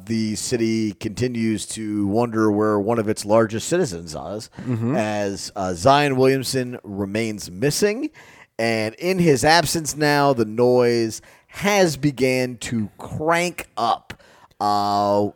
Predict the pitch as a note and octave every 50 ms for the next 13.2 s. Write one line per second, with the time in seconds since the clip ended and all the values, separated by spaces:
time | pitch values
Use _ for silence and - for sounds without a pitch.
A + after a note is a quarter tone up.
0 | - G#2+ G2+ B2+ D3 C#3+ D3 C#3+ C3+ B2+ A#2+ G#2+ - - - C#3 C#3+ C3+ C3+ C3
1 | A#2 G#2+ G#2+ G2 - - - - E3 E3+ E3+ D3+ B2+ A#2+ A2+ A#2+ A#2+ A2 - -
2 | B2+ A2+ A2 A2 G2 A2 G#2+ G#2 G2 F#2+ G2 G2+ F#2 F#2 G2+ A#2+ D3 E3+ F3 -
3 | B2 G#2+ G2+ G2 G2 G2 G#2+ C3 C#3+ C3+ A2+ D3 C#3 C3+ C3+ C3+ C#3+ C#3 C#3 C#3+
4 | C#3+ - E2+ E2+ E2+ E2+ E2 - - - F3+ F3+ F#3 F3 D#3 C#3+ D3 D#3+ D#3+ D#3+
5 | C#3+ G#2+ G2 F#2+ F#2+ G2+ F2+ F2+ F#2 F2 D#2+ E2 E2+ F#2 A2 C#3 D#3+ E3+ F3 F3
6 | F3+ F3+ F3+ F#3 - - - - - _ _ _ _ _ _ _ _ _ _ _
7 | _ _ _ _ _ _ _ - - - A3 A3 F3+ G3+ F#3+ F3 E3+ D3+ - -
8 | - - E3+ D#3+ D#3 D#3 E3 F3 F#3+ G#3 B3 C4 A#3 - - A#2 A#2+ C3 C#3 C#3
9 | - C3 C3 C3 C3 C3 C3 B2 - A#2 A2+ G#2 - - C3 B2 A#2 A2 G#2 -
10 | - A2+ G#2 G#2+ B2+ C3 B2+ B2 - - C3 A#2+ A#2 A2+ - - A2+ G#2 G2+ G2
11 | F#2 F#2 - - - D#2+ E2+ F#2+ B2 E3+ G3 F3+ - F3+ E3+ E3 E3 E3 E3 D#3
12 | - G#2 G#2 G2 G#2+ A2 A2+ G2+ - G#2 G#2 G#2 G2 F2+ - - A#2 G#2 G2+ G2
13 | F#2+ F#2+ G2